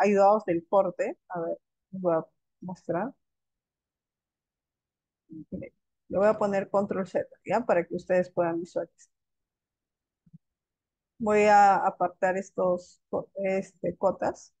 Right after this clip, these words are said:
y le hago clic, este, primero en conducto flexible.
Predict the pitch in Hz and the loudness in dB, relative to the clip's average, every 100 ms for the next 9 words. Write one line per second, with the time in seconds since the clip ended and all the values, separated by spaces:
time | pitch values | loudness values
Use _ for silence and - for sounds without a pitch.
0 | _ _ _ _ - 320 294 262 240 233 | _ _ _ _ 0 2 6 6 8 4
1 | - 233 240 - _ _ - 196 190 - | 2 -4 -4 -6 _ _ -4 -2 -2 -8
2 | _ 185 170 165 - 202 208 208 214 - | _ -4 -2 -2 -4 -4 -2 -2 -2 -4
3 | 180 180 180 208 - 214 214 202 - 233 | -6 -2 -4 -4 -6 -8 -6 -8 -4 -4
4 | 202 190 330 | -4 -6 -8